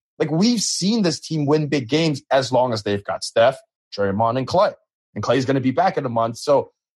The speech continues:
I, I think what we're seeing now tells me that this team is firmly in contention. We can argue whether they should be favorites or not. They probably shouldn't be. But, Sam, like, uh, they're a top three team in the West.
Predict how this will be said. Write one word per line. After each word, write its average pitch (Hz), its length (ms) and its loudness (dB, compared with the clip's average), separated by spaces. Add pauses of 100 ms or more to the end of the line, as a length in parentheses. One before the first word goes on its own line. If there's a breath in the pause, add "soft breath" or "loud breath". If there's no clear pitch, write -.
(240)
I, 196 100 -4 (120)
I 247 120 0
think 208 420 -4
what 160 280 -2
we're 160 120 -2
seeing 135 340 -2
now 120 280 0
tells 135 360 -2
me 123 120 -6
that 104 200 -4
this 107 140 -12
team 117 260 -6
is 104 80 -8
firmly 120 400 -2
in 107 60 -8
contention. 135 680 -2 (140)
We 123 80 -4
can 127 140 -6
argue 143 320 2
whether 135 240 2
they 127 100 0
should 120 160 -4
be 113 100 -8
favorites 127 440 -2
or 156 40 -2
not. 190 240 0
They 101 120 -10
probably 104 360 -4
shouldn't 127 380 -4
be. 165 160 -2
But, 160 240 0 (340 soft breath)
Sam, 240 260 0
like, 196 240 0
uh, 190 160 2
they're 175 260 4
a 233 40 2
top 151 400 -2 (720)
three 135 220 -6
team 202 220 0
in 220 60 0
the 226 60 2
West. 311 520 -2